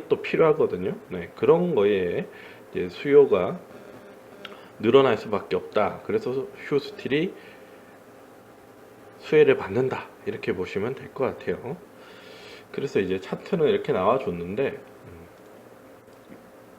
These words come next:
전쟁이 언제 터졌죠? 이월 이십사 일에 터졌어요. 이월 이십사 일 날 터졌고,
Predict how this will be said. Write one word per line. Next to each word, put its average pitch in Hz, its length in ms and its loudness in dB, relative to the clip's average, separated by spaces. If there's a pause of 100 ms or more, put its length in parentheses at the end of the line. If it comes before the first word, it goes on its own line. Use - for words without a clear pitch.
(960)
전쟁이 160 400 10
언제 143 280 10
터졌죠? 151 640 6
이월 147 500 2
이십사 139 640 2
일에 214 240 10
터졌어요. 87 600 0 (320)
이월 101 360 2
이십사 - 420 -4
일 139 160 4
날 117 160 0
터졌고, 92 1040 0